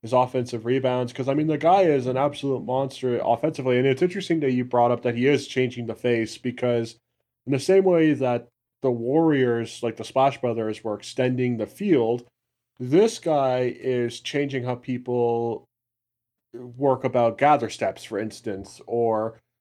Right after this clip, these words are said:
um, you know, landing w-, when they take shots to, to accumulate those, those, uh, trips to the line. So he is, to an extent, affecting the way a lot of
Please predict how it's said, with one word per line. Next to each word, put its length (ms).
um, 440
you 120
know, 180
landing 520
w-, 240
when 120
they 80
take 220
shots 360
to, 300
to 160
accumulate 560
those, 340
those, 360
uh, 380
trips 280
to 80
the 60
line. 560
So 720
he 440
is, 480
to 160
an 60
extent, 800
affecting 720
the 100
way 120
a 60
lot 200
of 320